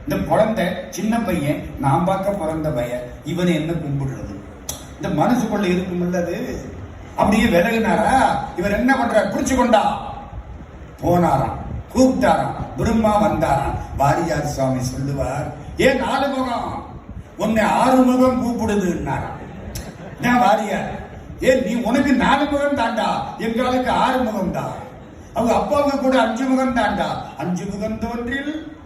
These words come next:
ஆறு முகம் தோன்றும், வெஞ்சமரில் அஞ்சலென வேல் தோன்றும், நெஞ்சில் ஒரு கால் நினைக்கில் இருகாலும் தோன்றும், முருகா என்றோது வார்டும்."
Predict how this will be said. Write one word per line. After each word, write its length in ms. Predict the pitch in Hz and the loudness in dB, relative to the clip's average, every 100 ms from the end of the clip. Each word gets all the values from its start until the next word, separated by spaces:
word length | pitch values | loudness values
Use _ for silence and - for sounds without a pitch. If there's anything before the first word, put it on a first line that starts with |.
| - - - | -20 -20 -8
ஆறு 300 | - 277 285 | 0 0 2
முகம் 400 | 247 220 220 196 | 0 0 -2 -2
தோன்றும், 420 | 170 - 143 - - - - | -4 -4 -6 -10 -14 -16 -8
வெஞ்சமரில் 640 | 185 202 233 190 185 180 | -6 -2 -2 -4 -4 -4
அஞ்சலென 720 | 170 202 254 247 254 277 240 - - | -4 -2 -2 -2 -2 0 0 -2 -6
வேல் 320 | 208 285 285 | 2 4 4
தோன்றும், 540 | 214 214 190 165 139 - - | 0 -2 -4 -6 -6 -8 -4
நெஞ்சில் 440 | 254 294 262 240 | 0 2 2 2
ஒரு 220 | 202 285 | 2 2
கால் 300 | 294 294 262 | 4 2 0
நினைக்கில் 680 | 226 220 220 - 196 143 - - | -2 -4 -4 -6 -6 -6 -8 -6
இருகாலும் 720 | 202 294 294 294 269 247 226 | -2 2 2 2 0 0 -4
தோன்றும், 580 | 214 202 190 175 139 - - | -4 -4 -4 -4 -4 -8 -8
முருகா 720 | 160 214 220 233 240 240 254 | -4 0 4 4 4 0 0
என்றோது 720 | 254 247 220 214 202 180 175 | -2 -4 -6 -6 -6 -6 -6
வார்டும்." 420 | 156 143 139 135 | -6 -6 -6 -10